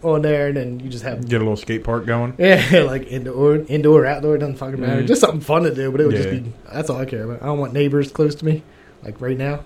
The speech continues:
Speaker 1: <laughs> I can spit on my neighbor's house right
Speaker 2: I
Speaker 1: now.
Speaker 2: know, you can.
Speaker 1: <laughs> So.
Speaker 2: You have a room with a little pool table, like, a bar area, and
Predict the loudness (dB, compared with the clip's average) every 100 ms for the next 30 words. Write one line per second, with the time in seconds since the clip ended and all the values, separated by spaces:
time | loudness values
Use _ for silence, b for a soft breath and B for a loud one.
0 | -14 -2 -2 -2 -4 -4 -4 -2 -2 -2
1 | -2 -4 -4 -4 -6 -4 -2 0 2 0
2 | 0 0 0 4 6 8 6 4 -4 -12
3 | -16 -16 -8 -4 -4 -4 -12 B B -20
4 | -12 -12 -12 -14 -12 -12 -14 -16 -20 -20
5 | -20 -20 -20 -20 _ -10 -10 -8 -10 -8
6 | -8 -10 -12 -8 -6 -4 -2 -2 -4 -4
7 | -2 0 0 -2 -2 -2 -2 -4